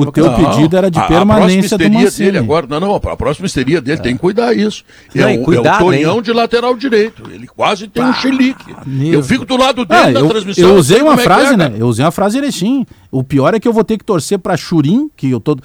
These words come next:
Speaker 1: aliás, eu vou abrir uma vaquinha aí pros torcedores ajudarem pra gente comprar essa passagem dele pra ir pro Atlético Goianiense.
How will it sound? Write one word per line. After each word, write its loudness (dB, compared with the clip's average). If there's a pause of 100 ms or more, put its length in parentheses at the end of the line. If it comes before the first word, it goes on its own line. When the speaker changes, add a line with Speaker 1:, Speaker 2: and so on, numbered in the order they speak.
(160)
Speaker 1:
aliás, 0
eu 2
vou 0
abrir 0
uma 0
vaquinha -2
aí -2
pros -12
torcedores -2
ajudarem -2
pra -6
gente -6
comprar -4
essa -6
passagem -6
dele -6
pra -4
ir -8
pro -6
Atlético -8
Goianiense. -4